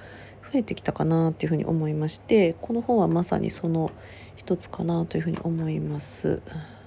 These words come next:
えーと、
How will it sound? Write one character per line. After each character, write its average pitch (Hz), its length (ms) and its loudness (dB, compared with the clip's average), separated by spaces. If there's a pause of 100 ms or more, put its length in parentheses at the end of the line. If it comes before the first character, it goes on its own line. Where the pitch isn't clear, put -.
(1700)
え 185 400 4
ー 175 40 -6 (320)
と、 165 320 0